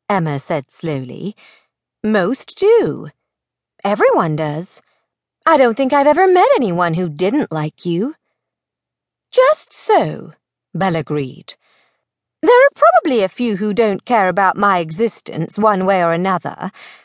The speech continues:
but I think it's rather rare for someone to actively dislike me."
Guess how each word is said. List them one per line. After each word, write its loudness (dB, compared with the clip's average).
but 2
I 6
think -2
it's -2
rather 2
rare 0
for -6
someone 0
to -4
actively -4
dislike -6
me." -6